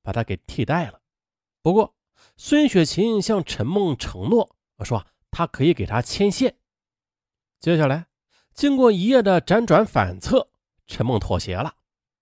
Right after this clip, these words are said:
在孙雪琴的引荐之下，陈梦跳槽到了另外一家实力更加雄厚的公司，还帮她介绍了几位大客户。在新公司打开了局面，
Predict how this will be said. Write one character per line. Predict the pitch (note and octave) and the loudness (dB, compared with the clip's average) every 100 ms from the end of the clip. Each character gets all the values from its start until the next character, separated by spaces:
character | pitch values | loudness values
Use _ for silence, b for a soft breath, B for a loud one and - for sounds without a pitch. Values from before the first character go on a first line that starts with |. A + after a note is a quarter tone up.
| _ - | _ 0
在 | A#2 A#2+ A#2 | 2 2 2
孙 | F#3 | 0
雪 | F3 C3+ | 0 0
琴 | - A#2+ F#3 | -2 -4 -2
的 | G3 D#3 | 0 0
引 | A2+ F#2+ | 0 0
荐 | G#2+ | 0
之 | F#2 F#2 | 0 -2
下， | G2+ F2+ - _ _ | -4 -8 -14 _ _
陈 | - A3 | -2 0
梦 | A#3+ | -2
跳 | G#3 A3+ F#3 | 0 0 2
槽 | D#3+ | 2
到 | G3 | 4
了 | F3+ E3+ | 4 2
另 | G3+ A3+ | 2 2
外 | G#3+ F3 | 2 2
一 | D3 | 2
家 | E3 D#3+ | 0 0
实 | - G3 | 0 -2
力 | G3+ | -2
更 | - A3+ | -2 0
加 | G3 | 0
雄 | F#3 E3 | 2 2
厚 | F3 | 2
的 | D#3 | 2
公 | C#3+ F3 | 0 0
司， | A3 - b b b | 0 -2 b b b
还 | - A3+ | -4 0
帮 | B3+ B3+ | 2 2
她 | A3+ A#3+ | -2 -4
介 | - C4 | 0 2
绍 | F#3+ D3+ | 4 4
了 | C3+ | 2
几 | - A#2+ | 2 0
位 | D#3 | 0
大 | - | -2
客 | - F3 | -4 -4
户。 | B2+ C4 - _ _ _ _ _ _ _ _ _ _ _ - | -2 -6 -8 _ _ _ _ _ _ _ _ _ _ _ 0
在 | C#3 | 0
新 | C3 G3+ F#3+ | 2 2 2
公 | G3 F#3 | 2 0
司 | - F#3 | 0 0
打 | A2 | 0
开 | - B2 | -2 -2
了 | G#2+ | 0
局 | F#2+ | -2
面， | G2+ D3 A#2 F#2 | -2 -2 -2 -6